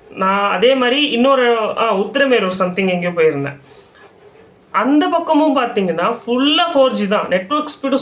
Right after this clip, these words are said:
சூப்பரா இருக்கு. அதாவது சிட்டியை தவிர்த்து, சிட்டிக்கு கொஞ்சம் அவுட்டர் போயிட்டா பி எஸ் என் எல் நெட்வொர்க் சூப்பரா இருக்கு. ஃபுல்லாவே ஃபோர் ஜில தான் இருக்கு. எந்த இடத்துலையும் வந்து அந்த நெட் யூஸ் பண்ணும்போது பஃபர் ஆகுறதோ, அந்த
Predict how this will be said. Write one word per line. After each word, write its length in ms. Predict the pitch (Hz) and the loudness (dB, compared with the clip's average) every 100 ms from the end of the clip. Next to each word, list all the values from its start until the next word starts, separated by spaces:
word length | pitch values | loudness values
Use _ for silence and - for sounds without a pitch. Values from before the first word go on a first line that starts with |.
| - | -2
சூப்பரா 420 | 294 294 269 240 | -6 -2 0 0
இருக்கு. 240 | 165 151 | -2 -4
அதாவது 480 | - 175 196 240 302 - - - - | -4 0 0 0 -4 -8 -20 -18 -10
சிட்டியை 400 | 180 185 254 240 | -10 -4 -2 0
தவிர்த்து, 760 | 202 202 269 285 - 285 - - - - - | -2 0 0 -2 -2 -2 -2 -8 -20 -20 -10
சிட்டிக்கு 320 | 240 220 254 269 | -8 -6 -6 0
கொஞ்சம் 380 | 240 233 233 220 | 0 2 0 2
அவுட்டர் 240 | 240 247 | 0 0
போயிட்டா 280 | 208 180 220 | -2 -2 -2
பி 260 | 226 190 | -4 -2
எஸ் 180 | 220 233 | -2 0
என் 80 | 220 | -2
எல் 40 | |
நெட்வொர்க் 380 | 185 170 196 196 - | -2 -4 -6 -10 -8
சூப்பரா 440 | 202 202 - 202 | -8 -6 -4 -2
இருக்கு. 340 | 170 175 254 - - - - | -2 -2 -4 -4 -20 -20 -18
ஃபுல்லாவே 540 | 165 185 220 233 202 233 | -8 -4 -2 0 0 0
ஃபோர் 140 | 202 190 180 | 2 0 0
ஜில 140 | 175 | 0
தான் 100 | 175 | 0
இருக்கு. 220 | 165 - | -2 -2
எந்த 340 | 151 180 214 226 | -4 -2 -2 0
இடத்துலையும் 500 | 196 185 190 208 196 | 0 -2 -2 -2 0
வந்து 500 | 175 165 180 196 196 - - - | 0 0 0 0 -4 -14 -18 -8
அந்த 420 | 165 170 165 160 | -2 0 0 0
நெட் 220 | 170 170 - | 0 -4 -6
யூஸ் 300 | 190 190 190 | -4 -2 -4
பண்ணும்போது 540 | 170 170 170 170 180 160 | -4 -2 -2 0 -2 -2
பஃபர் 300 | 156 185 175 | -2 0 0
ஆகுறதோ, 720 | 165 147 143 147 151 147 151 - - - | -2 -4 -4 -2 -2 -2 -4 -12 -20 -12
அந்த 280 | 147 147 | -8 -2